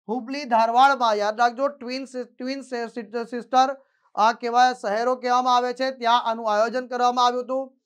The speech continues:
આ જે છે રાષ્ટ્રીય યુવા દિવસ પર, સ્વામી વિવેકાનંદની જન્મ જયંતિ પર આનું આયોજન કરવામાં આવે છે.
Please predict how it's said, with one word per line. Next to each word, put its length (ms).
આ 220
જે 140
છે 140
રાષ્ટ્રીય 440
યુવા 260
દિવસ 300
પર, 280
સ્વામી 320
વિવેકાનંદની 600
જન્મ 280
જયંતિ 320
પર 200
આનું 240
આયોજન 360
કરવામાં 360
આવે 160
છે. 180